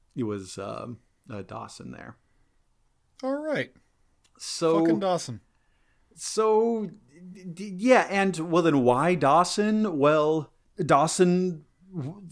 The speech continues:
Speaker 1: had this ambition. He wanted to be well recognized. He wanted to be a member of this royal society and, like, make, make all these, like, kind of social hi-,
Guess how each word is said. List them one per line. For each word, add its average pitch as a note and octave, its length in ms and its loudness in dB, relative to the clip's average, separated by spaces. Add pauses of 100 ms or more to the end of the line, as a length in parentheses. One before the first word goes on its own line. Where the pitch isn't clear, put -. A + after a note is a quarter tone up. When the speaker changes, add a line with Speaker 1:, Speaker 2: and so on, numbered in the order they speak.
Speaker 1:
had E3 360 0
this F#3 200 6
ambition. F3 720 2
He D3+ 240 -6
wanted D3+ 460 0
to D#3 80 -6
be D#3 140 -2
well D#3+ 240 -2
recognized. D3 640 -4
He C3 80 -4
wanted C3 440 -2
to C#3+ 140 -8
be C3+ 500 -4 (500)
a C3+ 80 -2
member D3 500 2
of A#2 300 -4
this B2+ 220 -4
royal C3 440 2
society C#3 880 -2
and, A2 240 -6
like, A2+ 300 -4
make, B2+ 440 -2
make B2+ 280 -4
all A#2 120 -2
these, A#2 220 -4
like, A2+ 200 -4
kind B2 240 -4
of A2 60 -6
social B2+ 600 -2
hi-, B2 340 -2